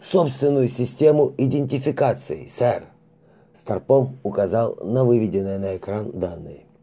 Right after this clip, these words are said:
«Её мощность не позволяет отправлять сигналы бедствия, но сияющие могут почувствовать стазис-капсулу с большого расстояния. Например, с орбиты планеты, если саму капсулу,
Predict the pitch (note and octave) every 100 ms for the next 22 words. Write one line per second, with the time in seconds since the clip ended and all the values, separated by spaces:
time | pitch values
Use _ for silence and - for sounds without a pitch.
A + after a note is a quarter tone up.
0 | _ - - - C3 D3+ F3+ D3 B2+ G#2
1 | - D3+ F3 E3+ D#3 E3 C#3+ G2+ G2 A#2+
2 | B2+ C3 C3+ C3+ C3 A#2+ G2 C3 B2+ A#2
3 | G#2+ G2+ - - C#2 - - - - B2+
4 | D3+ D3+ - - D3+ D#3+ C#3+ - A#2 G#2+
5 | A2+ D3+ C#3+ - - E3 F3 C#3 C3 A2
6 | G#2 G2+ - G#2+ G2 - C#3+ C3+ - B2
7 | A2+ - - - - D#3 F3 C#3 D#3 D3
8 | C#3+ C3 - C#3+ G#2+ E2+ - - _ _
9 | _ _ - A#2 E3 C#3 D3+ C#3 A#2 -
10 | - - - E3 E3+ G3 D3 G#2+ G#2 B2+
11 | C3 G#2+ - _ _ - C3 C#3+ C3+ B2+
12 | C3 B2+ C3 D#3 - A#2 G2